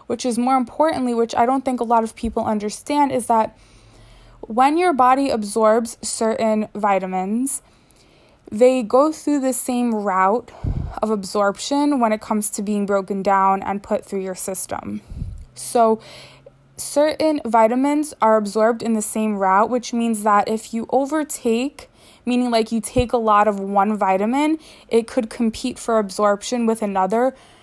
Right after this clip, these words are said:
vitamin, meaning that that other vitamin won't be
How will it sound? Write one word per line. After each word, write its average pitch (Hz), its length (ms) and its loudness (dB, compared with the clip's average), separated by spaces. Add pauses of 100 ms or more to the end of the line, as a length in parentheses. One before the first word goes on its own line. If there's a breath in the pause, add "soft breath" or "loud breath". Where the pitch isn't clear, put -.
(240 soft breath)
vitamin, 294 680 2
meaning 254 440 0
that 208 360 4 (480 soft breath)
that 233 380 2
other 226 300 2
vitamin 220 520 2
won't 208 340 -2
be 208 300 -2